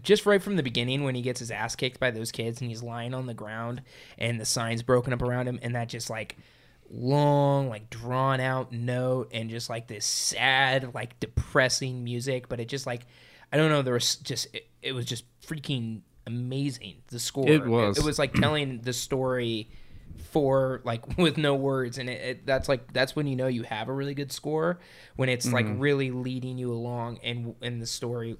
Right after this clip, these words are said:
Speaker 1: like that. And I, I thought that was excellent. I thought the, the, the writing was great. I didn't think there was any, I mean, I, from what I s-,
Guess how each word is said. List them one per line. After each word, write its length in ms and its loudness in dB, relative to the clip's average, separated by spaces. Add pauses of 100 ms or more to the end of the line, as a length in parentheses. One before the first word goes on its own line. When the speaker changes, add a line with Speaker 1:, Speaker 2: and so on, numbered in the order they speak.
Speaker 1:
like 260 -10
that. 280 -8
And 80 -10
I, 200 -4
I 40 -2
thought 180 -4
that 80 -2
was 180 -4
excellent. 460 -6 (480)
I 100 4
thought 240 2
the, 380 -2 (120)
the, 260 -6 (420)
the 100 0
writing 680 -4
was 200 -2
great. 480 0
I 120 0
didn't 220 -2
think 140 -6
there 100 -2
was 140 -4
any, 260 -6 (480)
I 80 -2
mean, 200 -4
I, 160 -6 (200)
from 160 -4
what 120 0
I 180 0
s-, 120 -6